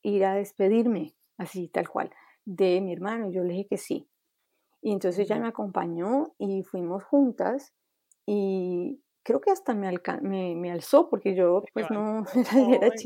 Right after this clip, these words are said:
Speaker 2: es que
Speaker 1: chiquitita.
Speaker 2: estoy viéndolo todo. Estoy viendo aquí la, y yo no sé, me estoy imaginando a Jenny con trencitas, con trencitas, con tu pe-,
Speaker 1: <laughs>
Speaker 2: con tu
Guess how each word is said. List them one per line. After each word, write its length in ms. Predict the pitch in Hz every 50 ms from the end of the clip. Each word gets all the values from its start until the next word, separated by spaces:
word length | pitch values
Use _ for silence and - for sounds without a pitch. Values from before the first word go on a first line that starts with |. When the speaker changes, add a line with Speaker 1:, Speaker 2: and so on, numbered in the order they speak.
| 208 202 185 - 208
Speaker 2:
es 80 | 208 - -
que 80 | -
Speaker 1:
chiquitita. 0 | 214
Speaker 2:
estoy 200 | - - 214 214
viéndolo 480 | 233 226 220 214 226 220 220 220 220
todo. 320 | - - 196 185 175 - _ _ - - - - 269 -
Estoy 280 | 302 311 294 - 294 294
viendo 340 | 220 233 226 220 214 208 214
aquí 480 | 214 214 - - 226 220 220 - - _ _ - - - - 220 - -
la, 300 | 220 233 202 - - - _ _ - -
y 220 | 214 - 247 247
yo 140 | 208 226 220
no 140 | 208 214 214
sé, 180 | - 247 214
me 100 | 196 202
estoy 240 | 202 196 - 214 208
imaginando 800 | 185 190 208 220 254 269 240 202 190 185 185 202 202 190 - _ - _ _ _
a 140 | - - 208 196
Jenny 320 | 202 208 196 185 185 190
con 260 | 185 - 226 220 208 202
trencitas, 840 | 254 233 233 214 196 - - 202 185 - - 165 165 160 - - - -
con 200 | - 214 202 185
trencitas, 640 | 190 196 196 190 175 180 202 180 185 - 185 185 -
con 160 | - 196 170
tu 100 | - 190
pe-, 380 | - 220 202 - - - - 113
Speaker 1:
<laughs> 20 |
Speaker 2:
con 160 | - 208 202
tu 120 | - -